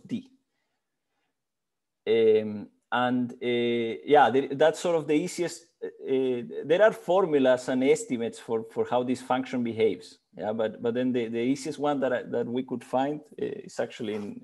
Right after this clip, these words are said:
uh, in Hardy and Wright in this classical number theory book, is that, uh, that number is, is, is at least, like, li-, is bounded by the, by the divisor function that counts the total number of divisors,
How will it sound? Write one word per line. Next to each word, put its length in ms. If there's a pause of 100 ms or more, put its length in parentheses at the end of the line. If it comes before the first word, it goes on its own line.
uh, 240 (1080)
in 140
Hardy 500
and 160
Wright 280
in 120
this 180
classical 760 (140)
number 300
theory 360
book, 240 (400)
is 180
that, 300
uh, 300 (120)
that 280
number 240
is, 120
is, 260
is 160
at 100
least, 400
like, 360
li-, 300
is 180
bounded 440
by 140
the, 680 (180)
by 120
the 120
divisor 460
function 420 (300)
that 180
counts 240
the 140
total 320
number 300
of 100
divisors, 640